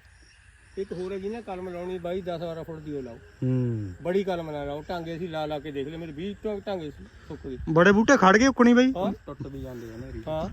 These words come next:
Speaker 2: <coughs> ਛੋਟਾ ਲਾਏ?
Speaker 1: ਜਿੰਨਾ ਛੋਟਾ ਬੂਟਾ ਧਰਤੀ ਪੜਦਾ ਬਾਈ।
Speaker 2: ਸਹੀ ਗੱਲ, ਸਹੀ ਗੱਲ।
Speaker 1: ਹਾਂ। ਦਸ ਬਾਰਾਂ ਫੁੱਟ।
Speaker 3: ਕਿੰਨੀ ਆ ਖੜੀ ਆ ਮੂਰੇ।
Speaker 2: ਹੂੰ।
Speaker 1: ਹਾਂ। ਨਹੀਂ, ਹੋਰ ਵੱਧ ਜਵੇ।
Speaker 2: ਹਾਲ ਤਾਂ ਵੱਧ ਜਾਣ ਟਾਈਮ ਪਿਆ ਇਹਨਾਂ ਦਾ।
Speaker 1: ਬਹੁਤ ਟਾਈਮ ਪਿਆ।
Speaker 2: ਹੂੰ।
Speaker 1: ਮੈਂ ਤੜਾਤੀਆਂ ਭਈਆਂ ਤੇ ਕਿਤੇ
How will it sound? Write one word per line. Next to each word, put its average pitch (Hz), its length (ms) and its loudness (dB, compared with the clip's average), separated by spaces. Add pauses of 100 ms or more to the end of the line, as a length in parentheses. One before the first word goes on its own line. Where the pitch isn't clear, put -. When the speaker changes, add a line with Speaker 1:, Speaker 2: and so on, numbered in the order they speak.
Speaker 2:
<coughs> - 360 4
ਛੋਟਾ 185 240 10
ਲਾਏ? 233 220 8 (200)
Speaker 1:
ਜਿੰਨਾ 214 320 -2
ਛੋਟਾ 208 280 -2
ਬੂਟਾ 196 420 -6 (560)
ਧਰਤੀ 202 240 -12
ਪੜਦਾ 127 280 -12
ਬਾਈ। 127 160 -16 (200)
Speaker 2:
ਸਹੀ 117 200 -4
ਗੱਲ, 101 180 -10
ਸਹੀ 95 260 -12
ਗੱਲ। 135 60 -8
Speaker 1:
ਹਾਂ। 113 160 -12 (640)
ਦਸ 190 220 -2
ਬਾਰਾਂ 170 220 -4
ਫੁੱਟ। 143 140 -12 (680)
Speaker 3:
ਕਿੰਨੀ 151 320 -4
ਆ 147 200 -4
ਖੜੀ 156 200 -4
ਆ 185 60 -2
ਮੂਰੇ। 165 260 -2 (360)
Speaker 2:
ਹੂੰ। 117 320 -4
Speaker 1:
ਹਾਂ। 135 220 -8 (340)
ਨਹੀਂ, 254 100 0
ਹੋਰ 233 160 2
ਵੱਧ 226 160 -8
ਜਵੇ। 247 280 -4 (800)
Speaker 2:
ਹਾਲ 170 80 10
ਤਾਂ 220 100 10
ਵੱਧ 190 180 8
ਜਾਣ 214 200 8
ਟਾਈਮ 190 200 8
ਪਿਆ 175 140 8
ਇਹਨਾਂ 151 180 4
ਦਾ। 170 140 2 (100)
Speaker 1:
ਬਹੁਤ 190 260 -10
ਟਾਈਮ 214 220 -10
ਪਿਆ। 135 160 -12
Speaker 2:
ਹੂੰ। 120 480 -10 (240)
Speaker 1:
ਮੈਂ 202 100 -6
ਤੜਾਤੀਆਂ 202 440 -6
ਭਈਆਂ 233 220 -8
ਤੇ 202 100 -8
ਕਿਤੇ 196 240 -8